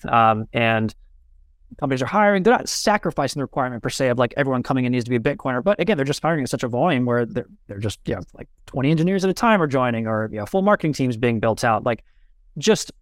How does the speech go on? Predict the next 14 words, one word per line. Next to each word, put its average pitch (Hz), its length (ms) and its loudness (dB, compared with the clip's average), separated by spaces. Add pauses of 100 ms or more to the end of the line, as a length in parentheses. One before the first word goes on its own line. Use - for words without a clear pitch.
(120)
to 185 100 -2
be 147 140 0
sure 160 280 4
and 123 100 -2
to 123 40 -6
be 120 120 0
safe, 131 320 0
there's 131 140 -2
still 127 180 0
some 135 220 -4
kind 123 220 -2
of, 117 120 0
like, 117 200 0 (600)
onboarding 120 600 2